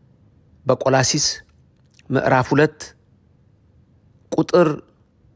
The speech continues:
ሰባት ቁጥር ስምንት ምን እንደሚላችሁ እሱን ነግሬያችሁ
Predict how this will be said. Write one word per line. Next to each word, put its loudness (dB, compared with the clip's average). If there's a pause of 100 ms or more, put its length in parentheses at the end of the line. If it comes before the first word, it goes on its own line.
(1400)
ሰባት 0 (1300)
ቁጥር 0 (520)
ስምንት 2 (1900)
ምን 2
እንደሚላችሁ -2 (1400)
እሱን -4
ነግሬያችሁ -2